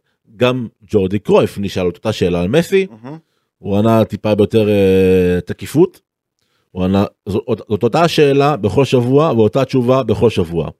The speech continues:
Speaker 2: הוא גדול.
Speaker 1: כן, בסוף, כל מה שאפשר לעשות זה לכבד את השחקן, את החוזה שלו עם המועדון שלו, מה שצריך לקרות, יקרה.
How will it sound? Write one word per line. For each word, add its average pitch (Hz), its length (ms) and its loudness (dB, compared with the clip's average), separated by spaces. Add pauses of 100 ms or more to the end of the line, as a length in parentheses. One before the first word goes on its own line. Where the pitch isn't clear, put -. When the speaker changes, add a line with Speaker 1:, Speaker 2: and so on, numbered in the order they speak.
Speaker 2:
הוא 147 120 -14
גדול. 104 320 -8 (240)
Speaker 1:
כן, 90 180 -6
בסוף, 165 420 0 (320)
כל 202 140 2
מה 208 80 2
שאפשר 160 300 0
לעשות 147 400 2
זה 151 80 2
לכבד 131 320 2
את 123 80 -4
השחקן, 147 520 -2 (160)
את 98 80 -6
החוזה 98 260 0
שלו 127 140 2
עם 110 100 4
המועדון 95 340 2
שלו, 160 340 2 (480)
מה 127 300 0
שצריך 147 420 0
לקרות, 143 500 0 (580)
יקרה. 104 300 0